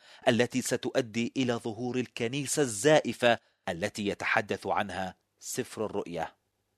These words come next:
وسوف أختم حديثي بالكلمات التي وردت في رسالة بطرس الثانية الأصحاح الأول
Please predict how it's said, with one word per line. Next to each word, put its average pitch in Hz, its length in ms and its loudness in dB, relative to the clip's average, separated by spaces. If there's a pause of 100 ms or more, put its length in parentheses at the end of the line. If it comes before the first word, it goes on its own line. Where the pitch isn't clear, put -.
(260)
وسوف 160 460 4
أختم 117 760 0
حديثي 104 760 -2 (100)
بالكلمات 139 680 2
التي 131 300 0
وردت 127 500 2
في 104 180 -6
رسالة 113 460 -2 (100)
بطرس 104 600 -4
الثانية 101 680 0 (260)
الأصحاح 120 580 2
الأول 107 520 2